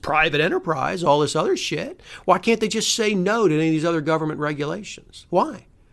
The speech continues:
<laughs> See, it doesn't make any sense. And so all this bullshit that they're spewing about how these businesses now who got billions and billions and billions of dollars,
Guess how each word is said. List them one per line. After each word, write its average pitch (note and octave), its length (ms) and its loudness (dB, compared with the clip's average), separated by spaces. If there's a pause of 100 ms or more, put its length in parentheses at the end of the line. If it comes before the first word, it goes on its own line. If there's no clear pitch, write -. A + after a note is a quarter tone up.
(180)
<laughs> - 800 -8
See, G#3+ 220 0
it B3+ 80 -2
doesn't B3+ 300 0
make G#3+ 240 0
any G3+ 160 0
sense. - 520 -6
And D#3+ 120 -2
so F3+ 340 2 (320)
all C4+ 220 -2
this C4+ 180 -4
bullshit D#3+ 720 0
that D3 200 -6
they're C#3 200 -4
spewing B2+ 720 0
about A#2 500 -4 (140)
how B2+ 320 0 (200)
these C#3+ 180 -2
businesses C#3+ 680 0
now C#3 440 -4
who C#3 300 -4
got B2+ 440 -2
billions F3+ 400 4
and C#3+ 100 -4
billions D3 400 0
and B2+ 100 -6
billions B2+ 400 -4
of A2+ 100 -8
dollars, G2+ 540 -6